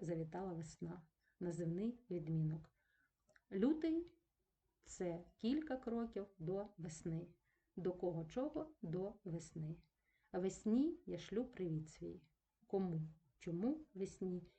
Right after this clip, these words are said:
І так далі. А можливо, вам сподобалося слово «пісня», а можливо, вам сподобалося слово «душа». Тобто можна точно так же спробувати поекспериментувати.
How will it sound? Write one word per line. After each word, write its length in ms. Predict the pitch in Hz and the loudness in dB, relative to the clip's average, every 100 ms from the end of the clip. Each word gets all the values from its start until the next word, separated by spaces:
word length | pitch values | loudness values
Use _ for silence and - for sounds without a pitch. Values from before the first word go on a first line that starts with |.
| _ | _
І 80 | 254 | -6
так 220 | - 160 | -2 -2
далі. 280 | 156 151 160 - - | -2 -4 -8 -16 0
А 80 | 247 | 4
можливо, 320 | 294 339 233 | 6 6 4
вам 100 | 175 | 2
сподобалося 640 | - 175 175 160 170 - | 0 0 0 2 0 -2
слово 320 | 208 - 175 175 | -6 -2 -2 0
«пісня», 420 | 262 320 262 247 - | 0 0 0 -2 -4
а 80 | 202 | -2
можливо, 280 | 214 220 180 | 0 2 2
вам 80 | |
сподобалося 560 | 165 170 165 160 170 175 | 0 -2 -2 -2 -4 -6
слово 300 | - 170 175 | -6 -4 -2
«душа». 360 | 175 - 320 381 - - _ _ _ - | -4 -4 -4 -4 -10 -20 _ _ _ -6
Тобто 400 | - - 262 262 - _ _ | -6 -2 -2 -2 -6 _ _
можна 380 | - 233 262 220 220 | 0 2 2 0 -2
точно 280 | - 190 180 | -4 -2 -2
так 280 | 175 220 226 | -2 -2 -2
же 140 | 202 - _ - | -4 -8 _ -20
спробувати 640 | - - 233 233 208 190 175 | -16 -6 -2 0 0 -2 -4
поекспериментувати. 1160 | 196 233 - - 175 170 165 165 160 156 156 | -2 -4 -4 -6 -4 -2 -2 -2 -2 -2 -4